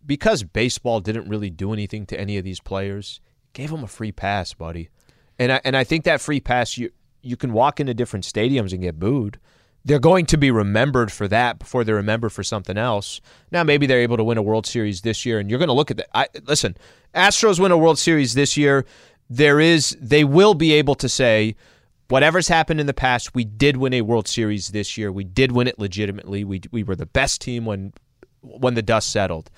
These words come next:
But I think baseball also just didn't, they allowed them to just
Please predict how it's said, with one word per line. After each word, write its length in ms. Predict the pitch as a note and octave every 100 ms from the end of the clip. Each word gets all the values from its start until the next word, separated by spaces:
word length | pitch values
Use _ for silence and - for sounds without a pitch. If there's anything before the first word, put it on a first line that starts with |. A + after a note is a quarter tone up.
| - - _ _ -
But 160 | E3
I 100 | E3
think 200 | G3 A#3 -
baseball 520 | D3+ F3 - F#3+ D#3
also 380 | C3+ D3+ - D3+
just 320 | A#2 D3+ -
didn't, 280 | E3+ F#3 F#3 _ _ _ _ _ _ _ -
they 180 | E3+ A3
allowed 460 | G#3 G#3 A#3 B3+
them 180 | A3+ B3
to 160 | A3 A#3
just 300 | G3+ A3+